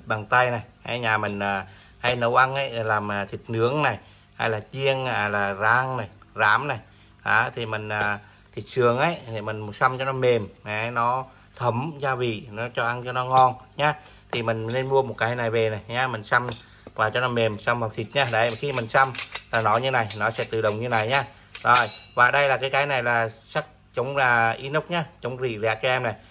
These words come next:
Đấy, cực kỳ an toàn vệ sinh luôn ha. Cái này bằng nhựa, nó cực kỳ là về, hợp về an toàn vệ sinh như này. Rồi, thanh lý với giá chỉ có hai mươi lăm nghìn một cái nhá. Hai mươi lăm nghìn một cái. Đấy, quý anh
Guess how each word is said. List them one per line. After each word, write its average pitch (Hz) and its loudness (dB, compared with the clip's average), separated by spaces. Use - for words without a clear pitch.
Đấy, 113 -2
cực 117 -4
kỳ 123 -2
an 127 4
toàn 120 6
vệ 110 2
sinh 127 -2
luôn 127 4
ha. 117 -4
Cái 120 -2
này 117 -2
bằng 107 -4
nhựa, 113 2
nó 113 0
cực 113 -6
kỳ 117 -6
là 107 2
về, 104 0
hợp 110 0
về 107 2
an 113 2
toàn 113 2
vệ 101 -4
sinh 117 -6
như 123 -6
này. 113 2
Rồi, 123 4
thanh 139 -2
lý 123 -4
với 135 -2
giá 123 4
chỉ 120 -10
có 110 2
hai 127 0
mươi 127 -4
lăm 127 0
nghìn 110 -6
một 101 -10
cái 110 0
nhá. 143 2
Hai 151 0
mươi 151 -2
lăm 143 2
nghìn 123 -6
một 113 -6
cái. 117 6
Đấy, 131 -8
quý 117 -8
anh 127 -4